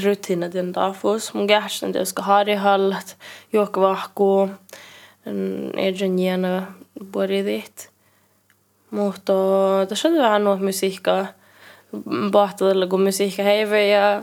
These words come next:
ja mun äkti tahtolis parku bahtako ta heive. No, et, em, juokkipäivälle olas ja tälle hui kelttulas ja hui soma.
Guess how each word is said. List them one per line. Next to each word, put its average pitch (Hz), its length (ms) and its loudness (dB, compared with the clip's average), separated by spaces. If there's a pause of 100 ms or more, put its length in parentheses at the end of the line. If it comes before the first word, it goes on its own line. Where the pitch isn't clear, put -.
ja - 160 2
mun 202 160 2
äkti 190 260 -4
tahtolis 185 460 -6
parku 175 540 -2 (300)
bahtako 175 560 -6 (680)
ta 185 100 -4
heive. - 640 -4 (640)
No, 208 100 0
et, 202 200 -6
em, 202 640 2 (140)
juokkipäivälle 208 1120 4 (100)
olas 214 720 2 (520)
ja 208 260 4
tälle 196 200 4
hui 196 240 0
kelttulas 220 720 2
ja 208 100 -2
hui 208 140 0
soma. 220 500 2